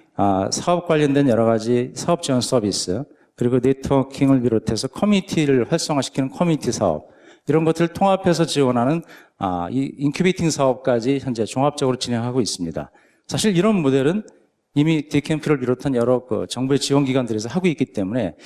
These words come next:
'과연 이것이 수익이 나는 모델일까?'라고 생각하시는 분들이 많을 것 같습니다. 저는 이런 그 지원 사업을 통해서 수익을 내는 것이 아니라,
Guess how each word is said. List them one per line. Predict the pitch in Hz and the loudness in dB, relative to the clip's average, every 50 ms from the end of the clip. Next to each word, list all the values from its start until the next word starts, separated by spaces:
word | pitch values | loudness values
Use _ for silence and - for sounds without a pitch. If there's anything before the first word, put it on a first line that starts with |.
| - - - - - - - | -14 -12 -12 -14 -14 -12 -4
'과연 | - 131 151 190 | 0 0 2 2
이것이 | 180 151 156 175 - - 180 | 2 2 2 0 0 -2 -4
수익이 | 160 - - - 226 220 214 | -4 -2 0 2 2 2 2
나는 | 196 147 131 156 160 131 | 0 0 0 0 0 0
모델일까?'라고 | 127 127 143 151 135 - - - 113 85 - - - _ _ _ _ _ - 123 127 131 | 2 2 2 2 0 -2 -2 -2 -2 -2 -2 -6 -16 _ _ _ _ _ -4 -2 -2 0
생각하시는 | - - 165 147 151 143 - 156 143 127 | 0 0 0 0 0 -2 -2 -4 -4 -2
분들이 | 120 120 127 120 | 0 0 0 2
많을 | 110 95 95 95 | 0 0 -2 -2
것 | 95 - 110 | -2 -2 -2
같습니다. | 95 90 80 - - 90 87 80 80 76 71 - _ _ _ _ _ _ _ _ _ _ _ _ - | -2 -2 -4 -6 -8 -10 -8 -8 -8 -10 -10 -14 _ _ _ _ _ _ _ _ _ _ _ _ -4
저는 | - 143 165 185 165 | -2 0 2 2 2
이런 | 147 147 170 170 147 | 4 2 2 2 2
그 | 131 127 | 0 0
지원 | - - 160 175 214 226 | 2 2 4 4 4 4
사업을 | 196 202 190 175 165 | 4 2 2 0 -2
통해서 | 165 - 156 143 139 135 | -2 -2 0 2 2 0
수익을 | 135 - - 165 160 156 147 151 139 | 0 -2 -2 0 0 2 0 0 0
내는 | 123 113 113 110 | 0 0 -2 -2
것이 | 104 107 101 - - | -4 -4 -4 -2 -4
아니라, | 120 95 90 98 139 151 117 85 73 | -4 -4 -2 -2 -2 -2 -2 -2 -4